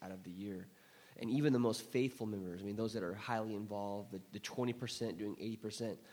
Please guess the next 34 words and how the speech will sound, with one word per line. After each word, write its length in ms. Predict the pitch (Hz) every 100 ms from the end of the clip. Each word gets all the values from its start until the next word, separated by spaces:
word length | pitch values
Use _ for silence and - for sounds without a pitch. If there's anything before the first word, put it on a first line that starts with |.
| - -
it's 140 | - 143
not 140 | 120
much 200 | 123 107
more. 200 | 117 151
I 20 |
mean, 60 | 131
it's 80 | 113
two 260 | - -
point 380 | 131 135 123 -
two 160 | - 117
five. 420 | - 98 120 87 - - - - - - - -
And 80 | 113
so, 460 | - 120 117 110
uh, 100 | 107
really, 360 | 107 123 165 143
that's 200 | 123 - -
almost 460 | 143 185 147 - - -
that 140 | 123
statistic 640 | - - 151 - 147 131 127
and 200 | 107 98
what 120 | 131
we've 160 | 139 127
noticed 380 | 117 110 107 104
as 60 |
trends, 340 | - - 110 110
it's 100 | -
almost 300 | 123 165 147
the 60 | 101
genesis 720 | - 123 135 - 104 101 -
behind 520 | - 101 110 107 107
what 100 | 104
we're 80 | 82
doing 260 | 107 110 107
now, 380 | 104 117 101